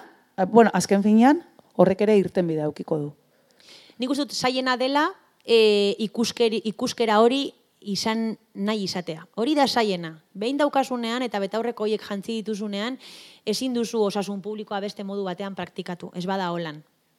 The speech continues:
Speaker 1: Eta zorionez, nik uste dut profesional pilo bat daude, e, hildo horretan.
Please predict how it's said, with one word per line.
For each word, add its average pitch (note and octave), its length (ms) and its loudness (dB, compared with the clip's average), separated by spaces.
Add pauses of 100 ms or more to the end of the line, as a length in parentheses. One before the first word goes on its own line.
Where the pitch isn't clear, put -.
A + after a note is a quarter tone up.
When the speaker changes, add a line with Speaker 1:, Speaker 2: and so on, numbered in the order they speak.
(140)
Speaker 1:
Eta - 140 -18
zorionez, F3+ 540 -6 (960)
nik F#3 100 -6
uste F#3 140 -8
dut F3 80 -12
profesional F#3+ 500 -4
pilo G#3 460 0
bat E3+ 160 -2 (160)
daude, G3 480 0
e, F3 400 -2
hildo G3+ 240 0
horretan. F3 460 -4